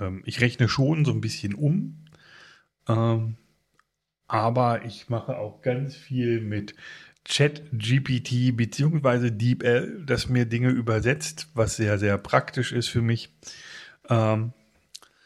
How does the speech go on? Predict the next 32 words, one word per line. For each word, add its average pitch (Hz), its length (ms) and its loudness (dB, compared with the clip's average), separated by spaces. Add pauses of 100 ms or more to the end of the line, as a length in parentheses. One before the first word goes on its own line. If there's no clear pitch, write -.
(600)
ja, - 460 0
dann 95 260 0
bis 117 200 0
bei 127 100 4
weiteren. 104 460 0
Also 113 220 2
ich 120 280 -2
hab 143 220 2
schon 156 260 2
so 135 80 2
Dinge 135 380 2
wie, 127 240 2 (500)
ähm, 123 400 2 (1200)
ich 98 200 0
musste 135 260 2
erst 123 220 2
mal 127 80 6
überlegen, 123 480 2
ich 107 160 -4
will 117 160 4
Wasser 117 260 2
mit 113 160 2
Kohlensäure, 113 840 2
wie 110 120 2
heißt 113 380 2
denn 110 180 0
das, - 520 -2
äh, 107 480 2
wie 107 100 -2
sieht 113 180 -2
das 110 160 4
aus? 107 460 0